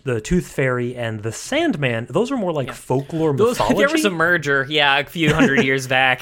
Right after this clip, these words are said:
Speaker 2: <laughs>
Speaker 1: I think,
Speaker 2: They were
Speaker 1: and, like,
Speaker 2: too
Speaker 1: the
Speaker 2: tired
Speaker 1: Man
Speaker 2: of
Speaker 1: and the Moon. I think
Speaker 2: Yeah.
Speaker 1: they should have leaned only into the folklore. I think that is a more untapped well, and you can,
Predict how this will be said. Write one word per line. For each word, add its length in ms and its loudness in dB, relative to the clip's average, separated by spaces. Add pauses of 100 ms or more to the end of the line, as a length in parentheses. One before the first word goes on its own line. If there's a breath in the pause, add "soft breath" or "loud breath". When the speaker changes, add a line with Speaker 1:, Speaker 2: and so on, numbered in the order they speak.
Speaker 2:
<laughs> 40 -2
Speaker 1:
I 500 2
think, 260 2
Speaker 2:
They 120 4
were 100 4
Speaker 1:
and, 80 0
like, 100 4
Speaker 2:
too 60 0
Speaker 1:
the 40 -4
Speaker 2:
tired 200 4
Speaker 1:
Man 160 4
Speaker 2:
of 60 6
Speaker 1:
and 80 4
the 60 4
Moon. 600 0 (480 loud breath)
I 160 -2
think 60 -4
Speaker 2:
Yeah. 180 0
Speaker 1:
they 80 0
should 160 0
have 100 4
leaned 560 0 (380)
only 400 -2
into 160 -2
the 140 -4
folklore. 600 -2
I 80 0
think 240 -6
that 160 -4
is 200 -6
a 120 -6
more 260 -8
untapped 440 -8
well, 400 -6
and 220 -10 (100)
you 120 -8
can, 220 -12